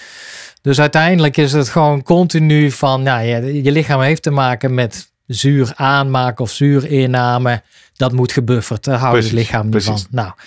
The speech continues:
Speaker 1: H C O drie min is de geëikte buffer. Alleen, ja, die kan je ook natuurlijk, daar is een beperkte hoeveelheid van. Dus mensen hebben toen gedacht bij het sporten van, "Hé,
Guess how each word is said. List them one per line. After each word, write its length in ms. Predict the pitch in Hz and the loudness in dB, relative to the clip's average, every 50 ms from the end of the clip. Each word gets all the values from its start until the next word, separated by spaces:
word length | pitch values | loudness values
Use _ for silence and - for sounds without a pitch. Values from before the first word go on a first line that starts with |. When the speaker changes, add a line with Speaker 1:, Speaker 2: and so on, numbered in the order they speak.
| - - - - - - - - - - - | -20 -20 -20 -18 -18 -18 -18 -20 -20 -6 -2
Speaker 1:
H 180 | 170 190 220 | 2 2 2
C 120 | 220 - 226 | 2 4 4
O 140 | 202 185 | 4 4
drie 200 | 170 165 170 165 | 4 4 4 4
min 240 | 165 180 190 202 190 | 6 6 4 4 4
is 220 | 196 185 160 131 117 | 2 0 0 2 2
de 160 | 175 180 139 | 2 2 4
geëikte 600 | 139 151 165 170 160 160 165 151 - - 147 131 | 2 0 0 0 0 2 2 0 0 -2 0 2
buffer. 420 | 139 185 220 208 - - 202 196 | 4 4 4 4 2 -2 -4 -4
Alleen, 500 | - 196 202 220 214 180 175 196 202 185 185 | -2 -2 0 2 2 2 2 2 2 0 0
ja, 200 | 196 202 175 147 | 0 0 0 0
die 180 | 139 185 180 - | 0 0 0 0
kan 260 | - 202 190 180 170 | 0 0 2 2 2
je 200 | 151 147 - - | 0 -2 -2 0
ook 280 | 175 165 185 165 - | 0 0 0 0 -2
natuurlijk, 560 | - 156 156 135 139 131 131 117 - - - _ _ _ _ - | -6 -8 -4 -2 -2 -2 -2 -4 -8 -16 -20 _ _ _ _ -8
daar 160 | 156 143 123 | -6 -6 -4
is 100 | 117 - | -4 -4
een 60 | 123 | -4
beperkte 500 | 123 120 - 156 143 135 127 - - 131 | -4 -2 0 0 0 0 -2 -2 -2 -2
hoeveelheid 640 | 123 135 139 135 156 180 202 190 151 139 123 - | 0 0 0 0 0 0 0 2 0 0 0 -2
van. 280 | - - 113 113 139 160 | -2 -2 -2 -2 -2 -2
Dus 160 | 175 170 147 | -2 -2 -2
mensen 340 | 160 170 165 160 - - 147 | 0 0 0 0 -2 -2 -2
hebben 200 | 147 135 127 117 | -2 -2 -4 -4
toen 200 | - 180 190 190 | -2 -2 -2 -2
gedacht 380 | 147 123 120 117 117 113 - - | -2 -2 -2 -4 -4 -6 -8 -10
bij 120 | - 135 120 | -8 -8 -8
het 100 | 117 - | -8 -8
sporten 420 | - - 185 160 - - - 135 | -4 -4 -4 -4 -4 -8 -12 -12
van, 200 | - 156 156 185 240 | -10 -8 -6 -4 -2
"Hé, 200 | 226 131 110 | -2 -2 -4